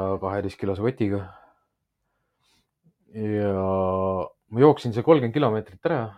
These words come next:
oma kutsikaga, kes oli kaheaastane.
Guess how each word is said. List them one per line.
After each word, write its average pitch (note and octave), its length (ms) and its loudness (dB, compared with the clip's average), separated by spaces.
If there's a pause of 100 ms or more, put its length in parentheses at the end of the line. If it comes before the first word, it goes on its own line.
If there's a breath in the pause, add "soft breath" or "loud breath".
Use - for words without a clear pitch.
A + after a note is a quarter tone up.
oma A#2 180 -4
kutsikaga, G#2+ 560 -8 (120)
kes - 280 -14
oli G2+ 420 -4
kaheaastane. G2+ 680 -4